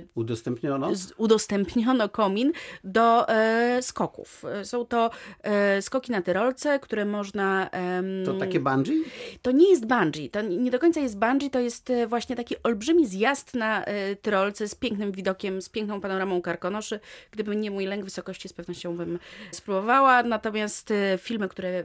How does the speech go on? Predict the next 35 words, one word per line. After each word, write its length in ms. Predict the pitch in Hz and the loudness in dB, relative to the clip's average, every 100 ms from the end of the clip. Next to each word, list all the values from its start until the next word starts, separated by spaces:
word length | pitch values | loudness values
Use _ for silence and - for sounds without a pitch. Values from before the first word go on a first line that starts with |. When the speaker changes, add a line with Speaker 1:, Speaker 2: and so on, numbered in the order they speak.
| - | -8
Speaker 2:
widziałam, 600 | 180 185 185 180 180 175 - | -14 -6 -4 -4 -4 -6 -6
zapierają 720 | 180 170 185 170 165 160 165 | -8 -6 -4 -4 -6 -8 -8
dech 160 | 170 - | -8 -8
w 60 | |
piersiach, 280 | - 180 196 | -10 -8 -8
bo 80 | 180 | -10
rzeczywiście 440 | 175 208 - 226 208 - - | -10 -12 -4 -4 -4 -12 -8
jest 260 | 208 214 - | -2 -2 -2
to 80 | 190 | -6
skok 260 | - 254 | -4 -6
z 40 | 220 | -4
najpiękniejszym 640 | 202 196 190 208 - 185 | -6 -6 -6 -6 -6 -6
widokiem, 440 | 170 165 - 180 185 - - - | -6 -8 -6 -8 -8 -16 -20 -8
em, 680 | 202 190 185 180 180 180 196 | -2 2 2 2 2 0 0
jaki 220 | 180 185 | -4 -6
widziałam. 520 | 170 165 147 185 240 226 | -8 -2 0 0 -2 -4
I 220 | 240 233 | -2 0
jeszcze 400 | 277 320 - 285 | 0 -2 -4 -2
jedna 380 | 277 262 262 240 | -2 0 -2 -2
atrakcja, 720 | - 254 247 - 233 233 - | -4 -6 -6 -4 -2 -2 -6
o 120 | 208 | -8
k-, 100 | - | -12
do 160 | - 190 | -12 -12
której 200 | - 190 | -8 -6
państwa, 420 | 180 180 - 180 | -4 -6 -6 -8
no, 180 | 190 196 - | -8 -12 -18
trudno 240 | - 208 196 | -16 -12 -8
mówić, 220 | 190 185 | -8 -8
że 100 | 190 | -8
zachęca, 400 | 196 302 311 226 | -6 -2 0 0
ona 140 | 214 202 _ | -4 -8 _
tak 140 | 202 | -10
naprawdę 240 | 208 247 226 | -10 -10 -10
dopiero 220 | 214 208 | -6 -6
powstaje. 640 | 190 - - 226 185 185 | -6 -8 -2 0 2 0